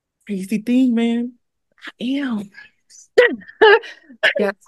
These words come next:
Speaker 1: I
Speaker 2: what?
Speaker 1: am.
Speaker 2: Two things can exist at the same time.
Speaker 1: Same time. <laughs> At the same time. It's just so funny because people were also arguing about my, like, what side I claimed after I won.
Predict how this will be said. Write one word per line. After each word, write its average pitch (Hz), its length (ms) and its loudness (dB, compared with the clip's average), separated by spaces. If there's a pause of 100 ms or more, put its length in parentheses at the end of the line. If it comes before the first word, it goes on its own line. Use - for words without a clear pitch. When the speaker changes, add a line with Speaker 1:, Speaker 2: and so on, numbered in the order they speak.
Speaker 1:
I 240 40 4
Speaker 2:
what? 277 220 4 (280)
Speaker 1:
am. - 80 4
Speaker 2:
Two 330 320 6
things 320 420 0
can 285 320 2
exist 262 580 4
at 226 300 4
the 190 80 -2
same 247 400 4
time. 214 400 2 (280)
Speaker 1:
Same 220 300 6
time. 156 460 0 (260)
<laughs> - 600 -4
At 208 140 4
the 196 80 0
same 254 580 6
time. 156 520 0
It's 220 200 4
just 247 240 -4
so 220 200 0
funny 202 340 -2
because 185 280 -4
people 214 260 -2
were 175 100 2
also 196 400 0
arguing 180 540 0
about 165 360 0
my, 156 540 0 (500)
like, 147 280 0
what 175 300 2
side 190 380 0
I 175 160 2
claimed 190 540 -2
after 202 340 -2
I 196 100 4
won. 196 440 0